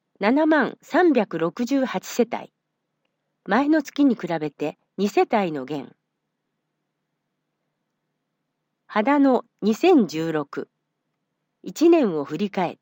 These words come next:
て。一月一日、弘法山公園とズッコウ山の山頂で多くの市民が初日の出を迎える。十一日、新成人の集いを開催。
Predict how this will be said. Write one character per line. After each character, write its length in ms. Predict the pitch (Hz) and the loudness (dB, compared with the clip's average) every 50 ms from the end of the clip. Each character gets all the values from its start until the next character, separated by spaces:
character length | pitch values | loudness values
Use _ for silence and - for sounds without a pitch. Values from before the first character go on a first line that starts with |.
| _ _ _ | _ _ _
て。 100 | - _ _ _ _ _ _ _ _ _ _ _ _ _ _ _ _ _ _ _ _ _ _ _ _ _ _ _ _ _ _ _ _ | -20 _ _ _ _ _ _ _ _ _ _ _ _ _ _ _ _ _ _ _ _ _ _ _ _ _ _ _ _ _ _ _ _
一 280 | - 214 214 - - 349 | -8 -8 -4 2 4 4
月 400 | 320 320 311 - - - - 233 | 4 4 0 -2 -8 -8 -4 -2
一 120 | 240 233 | -2 -2
日、 420 | 220 - 196 180 - - 160 - - _ _ _ _ _ _ _ _ _ _ _ _ | -2 -6 -8 -8 -8 -10 -12 -12 -12 _ _ _ _ _ _ _ _ _ _ _ _
弘 240 | - 240 285 359 302 | 0 2 2 4 4
法 160 | 339 349 349 | 4 4 4
山 320 | 330 320 302 285 294 277 277 | 4 4 4 4 4 2 2
公 240 | - 285 277 247 | 2 2 2 4
園 180 | 214 190 180 156 | 2 2 -2 -4
と 240 | - - 147 143 - - | -6 -6 -6 -6 -6 -8
ズ 140 | - - 180 | -8 -8 -8
ッ 60 | 170 - | -8 -6
コ 160 | - - 311 | -4 -2 0
ウ 80 | 311 302 | 0 2
山 240 | 294 285 262 254 247 | 2 2 2 2 0
の 140 | 247 240 226 | 0 -2 0
山 240 | - 220 214 220 | 0 0 0 0
頂 260 | 202 - 214 196 190 180 | -2 -2 -4 -4 -2 -2
で 180 | 175 165 180 - _ _ _ _ _ _ | -2 -4 -4 -8 _ _ _ _ _ _
多 220 | - 311 381 370 | 4 6 6 6
く 140 | - - 247 | 4 2 0
の 100 | 226 185 | 0 0
市 180 | - - 262 | -2 -2 0
民 240 | 269 262 233 202 175 | 0 2 2 0 0
が 200 | 151 143 - - - | -2 -2 -4 -4 -6
初 300 | - - 180 - 262 311 | -12 -14 -10 -4 -4 0
日 120 | - 359 | 4 4
の 140 | 320 277 208 | 4 4 4
出 140 | 151 147 135 | 2 0 -2
を 80 | 120 | -2
迎 400 | 123 131 127 - - 135 127 107 | -4 -8 -10 -8 -8 -8 -8 -8
え 40 | 123 | -12
る。 140 | - 110 - _ _ _ _ _ _ _ _ _ _ _ _ _ _ _ _ _ _ _ _ _ _ _ _ _ _ _ _ _ _ _ _ _ | -16 -18 -20 _ _ _ _ _ _ _ _ _ _ _ _ _ _ _ _ _ _ _ _ _ _ _ _ _ _ _ _ _ _ _ _ _
十 260 | 170 196 269 339 320 | -2 2 2 4 4
一 240 | 302 - - 262 262 | 2 2 0 0 2
日、 420 | 247 226 214 - - 185 - - _ _ _ _ _ _ _ _ _ _ _ _ | 2 2 0 -2 -8 -10 -10 -10 _ _ _ _ _ _ _ _ _ _ _ _
新 300 | - - 247 320 381 370 | -8 2 6 6 6 6
成 240 | - 381 370 339 | 4 4 4 4
人 240 | 240 - 208 196 180 | 2 2 0 0 0
の 140 | 180 170 160 | -2 -4 -6
集 300 | - - 165 185 214 233 | -8 -4 -2 0 0 2
い 100 | 226 214 | 2 0
を 80 | 208 190 | -2 -2
開 200 | 202 - 156 151 | -4 -8 -8 -8
催。 340 | 147 - - 143 123 - | -8 -10 -12 -12 -12 -12